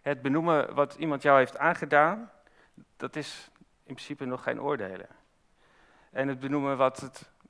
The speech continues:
eh, met jou doet, dat is ook geen oordelen. Dat zijn meer vormen van observatie en reflectie.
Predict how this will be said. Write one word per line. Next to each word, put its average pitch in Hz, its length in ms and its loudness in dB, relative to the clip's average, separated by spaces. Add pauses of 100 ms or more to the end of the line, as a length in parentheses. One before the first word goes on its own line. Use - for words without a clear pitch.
(240)
eh, 123 300 -4
met 123 220 -8
jou 117 220 2
doet, 143 460 -6 (560)
dat 131 140 -12
is - 120 -14
ook - 140 -6
geen - 200 -8
oordelen. 95 400 -8
Dat 117 120 -8
zijn 123 220 0
meer 131 240 0
vormen 131 360 0
van 120 380 0 (560)
observatie 139 840 0
en 110 80 -10
reflectie. - 600 -10